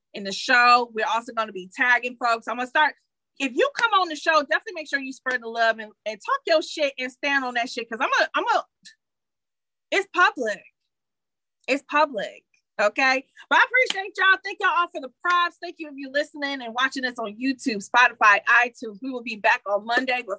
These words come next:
France live night. Oh, no, he's back in the morning. So we back on Monday. Also, we,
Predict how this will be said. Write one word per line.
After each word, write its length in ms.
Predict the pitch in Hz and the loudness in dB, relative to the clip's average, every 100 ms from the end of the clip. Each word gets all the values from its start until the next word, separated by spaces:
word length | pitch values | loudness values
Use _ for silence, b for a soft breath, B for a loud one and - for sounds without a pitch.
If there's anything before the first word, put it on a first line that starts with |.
| - | -8
France 420 | 240 240 233 _ b b - | -8 -6 -10 _ b b -4
live 420 | 214 247 247 247 | 4 6 6 2
night. 300 | 247 233 233 _ | -4 -6 -8 _
Oh, 140 | 226 233 | -8 -4
no, 180 | 233 | -4
he's 160 | 226 294 | -4 -6
back 180 | 277 269 | -6 -8
in 40 | |
the 80 | 254 | -10
morning. 200 | 240 214 | -10 -6
So 240 | 233 202 202 _ _ _ | -2 -2 -4 _ _ _
we 120 | 262 285 | -6 2
back 220 | 320 320 | 2 4
on 140 | 349 330 | 2 2
Monday. 480 | 302 285 285 294 330 _ _ _ - - | 0 2 2 0 -6 _ _ _ -10 0
Also, 760 | 262 285 - 285 269 269 269 - | 2 0 0 -2 0 -2 -6 -10
we, 140 | 247 | -16